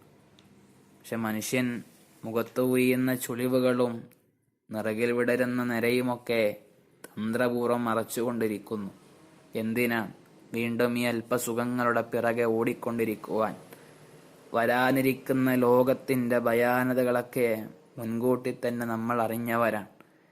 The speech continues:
അതെല്ലാം അള്ളാഹുവിൻ്റെ പ്രവാചകനും വിശുദ്ധ ഖുർആനും കൃത്യമായി നമ്മളെ പഠിപ്പിച്ചിട്ടുണ്ട്. എന്നിട്ടും ചുറ്റുമുള്ള അല്പരസങ്ങളിലേക്ക് നമ്മുടെയൊക്കെ മനസ്സ് വഴുതിപ്പോകുന്നുവെങ്കിൽ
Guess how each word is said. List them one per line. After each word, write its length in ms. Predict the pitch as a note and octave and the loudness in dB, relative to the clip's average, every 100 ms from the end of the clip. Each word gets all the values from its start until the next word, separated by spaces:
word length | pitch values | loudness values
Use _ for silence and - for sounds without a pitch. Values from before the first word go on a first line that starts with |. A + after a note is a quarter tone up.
| _ _ | _ _
അതെല്ലാം 560 | A#2+ B2 A#2 B2+ B2+ C3 A2 | -2 0 2 2 4 2 0
അള്ളാഹുവിൻ്റെ 680 | A#2+ B2+ B2 C3 B2+ B2+ | 2 4 4 2 0 0
പ്രവാചകനും 800 | B2 A#2+ A#2+ B2+ B2 B2+ B2+ A#2+ | 0 0 4 4 2 0 0 -2
വിശുദ്ധ 340 | A#2 B2+ A#2+ C3 | -6 -6 -4 -6
ഖുർആനും 640 | B2+ B2 - B2 A#2+ A#2+ | -4 -4 0 0 0 -2
കൃത്യമായി 680 | G2 A2+ - B2 A#2+ A#2+ A#2+ | -6 -8 -4 -2 0 0 0
നമ്മളെ 360 | A#2 A#2 A#2+ A#2 | -2 -4 -2 -2
പഠിപ്പിച്ചിട്ടുണ്ട്. 960 | A#2 A2 A2 B2+ B2 A#2+ A#2+ A2 G2+ - _ _ _ - | -2 -2 -4 -6 -6 -6 -6 -8 -8 -12 _ _ _ -12
എന്നിട്ടും 500 | A2+ A#2 A#2 B2 A2 G2 - _ _ _ _ _ _ - _ - | -8 -6 -6 -4 -4 -8 -16 _ _ _ _ _ _ -20 _ -12
ചുറ്റുമുള്ള 640 | G#2 - A#2+ A#2+ B2 B2 | -12 -6 -4 -2 0 2
അല്പരസങ്ങളിലേക്ക് 1200 | B2 A#2 A2+ B2+ B2 - C3 B2+ B2+ B2+ B2 B2+ B2+ | 2 0 0 0 0 0 -2 2 2 2 0 0 -2
നമ്മുടെയൊക്കെ 640 | A#2+ A#2+ B2 B2 A#2 B2+ | -2 -2 0 0 0 -2
മനസ്സ് 400 | A#2+ A2+ A#2 - | -2 -2 -4 -4
വഴുതിപ്പോകുന്നുവെങ്കിൽ 1400 | B2 A2+ A#2+ B2+ B2 C3 B2 B2 B2 B2 B2 A2+ A2 A2+ | -2 0 -2 -4 -6 -4 -2 0 -2 -2 -2 -4 -4 -6